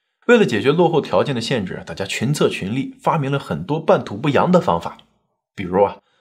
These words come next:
孙悟空解救被五花大绑的唐僧，剧中呢是吹了一口仙气儿，这绳子就开了。可是那个时候又没有后期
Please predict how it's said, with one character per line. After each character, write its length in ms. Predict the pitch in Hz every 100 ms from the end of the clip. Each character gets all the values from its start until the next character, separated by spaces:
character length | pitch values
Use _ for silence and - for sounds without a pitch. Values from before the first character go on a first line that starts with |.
| _
孙 240 | - 190
悟 100 | 160
空 240 | 107 151 165
解 180 | - -
救 160 | 131
被 140 | 117 135
五 180 | 95
花 220 | 85 143 151
大 180 | 156
绑 140 | 120 90
的 100 | 92
唐 240 | - 107
僧， 300 | 135 151 156 - _
剧 220 | - 214 143
中 180 | 156
呢 100 | 151
是 120 | 110 113
吹 280 | - 180
了 60 | 160
一 100 | 120
口 140 | 127
仙 260 | - - 180
气 120 | -
儿， 120 | - - _ -
这 80 |
绳 260 | 104 - 113
子 120 | 135
就 100 | -
开 280 | 85 156 180
了。 140 | 151 - _ _ _
可 140 | - 170
是 80 |
那 180 | 226 254
个 80 | 135
时 80 | -
候 160 | -
又 60 | 143
没 120 | 120
有 80 | 160
后 260 | - 165 113
期 360 | - 160 170